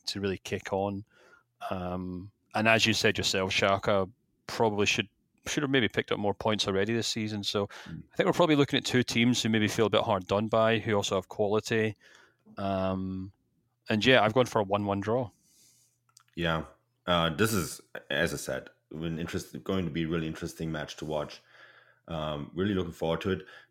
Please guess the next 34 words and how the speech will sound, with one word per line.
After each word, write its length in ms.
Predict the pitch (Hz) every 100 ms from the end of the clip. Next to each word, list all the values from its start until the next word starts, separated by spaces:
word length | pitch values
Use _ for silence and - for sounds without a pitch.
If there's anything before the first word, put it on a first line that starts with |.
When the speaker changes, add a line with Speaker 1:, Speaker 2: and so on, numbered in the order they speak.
| -
Speaker 2:
Schalke 720 | - - - 78 117 143 131
haven't 520 | 101 92 104 104 80
beaten, 540 | 92 101 - 90 80 76 _ _ _
um, 920 | 85 80 78 78 78 73 76 76 73 - -
Wolfsburg 600 | 78 90 90 - 78 73 - _ -
in 360 | 82 80 78
five 500 | - - 78 85 92
games, 540 | - 73 64 80 - - _ _ -
and 120 | 73
they've 180 | 80 -
lost 300 | 85 87 -
the 60 |
last 400 | 80 80 82 -
four. 680 | - - - 82 73 67 85 _ _ _ _ _
Um, 520 | - 78 73 73 73 -
although 400 | 85 82 92 87
you 140 | 85 78
have 120 | 87
to 220 | - 85 76
remember 380 | 78 78 80
too, 300 | 73 - 80
the, 260 | 76 73 73 -
the 100 | 76
last 340 | 80 85 -
two, 240 | - 69
like, 160 | 73 73 - - _ -
was 420 | 76 73 - - -
in 100 | 80
that, 180 | 76 - _ _ - -
in 120 | 80
that 240 | 76 69
year 240 | 80 78 71
where 160 | 76
they 360 | 73 73 69 69